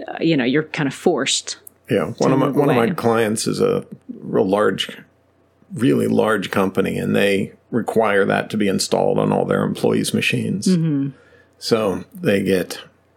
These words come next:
Speaker 2: longer breaks every hour, but really short breaks every fifteen or twenty minutes,
Speaker 1: Mm-hmm.
Speaker 2: and find a balance that works for you.
Speaker 1: Right, right. Because it's also good for, um, you know, not only, uh, mental breaks, uh, a physical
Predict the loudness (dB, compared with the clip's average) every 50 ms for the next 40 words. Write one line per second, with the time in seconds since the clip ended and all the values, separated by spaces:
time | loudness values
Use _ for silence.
0 | _ _ _ _ _ _ _ _ _ -12 -6 -2 0 2 2 2 2 2 2 2
1 | 2 0 0 0 0 0 2 2 2 2 4 4 4 4 4 4 4 2 2 2
2 | 2 0 -2 -2 -2 -4 -4 0 2 2 2 2 2 0 0 0 2 0 0 0
3 | -4 -2 0 0 0 0 -2 -4 -4 -2 0 0 0 0 0 -2 -2 -2 -6 -8
4 | -10 -8 -4 -4 -4 -4 -4 -4 -2 -2 0 0 0 -2 -4 -4 -2 -2 0 0
5 | 0 0 0 0 0 0 0 -2 -2 -2 0 0 2 2 4 2 2 2 0 0
6 | -2 -4 -8 _ _ _ _ _ _ _ _ _ _ _ _ _ _ _ _ _
7 | -2 0 2 4 4 4 2 2 2 2 2 2 0 0 0 0 0 2 0 0
8 | 0 -2 -4 -4 -4 -2 -4 -4 -6 -6 -6 -4 -2 -2 -2 -2 -6 -12 -20 -20
9 | _ _ -8 -6 -4 -4 -4 -2 -2 0 0 0 0 -2 -2 -2 -2 0 0 0
10 | 0 0 -2 0 0 0 0 2 0 0 0 0 -2 -2 -4 -6 -10 -12 _ _
11 | 0 0 2 2 0 0 0 0 0 2 0 0 -2 -2 -4 -6 -8 -10 _ _
12 | -14 -12 -10 -8 -4 0 2 2 2 2 2 2 2 2 0 0 -2 -6 -8 -6
13 | -6 -6 -6 -8 _ _ _ _ _ _ _ _ _ _ _ -2 0 0 0 0
14 | -2 -2 -4 -6 -4 0 0 0 2 2 2 2 2 0 -2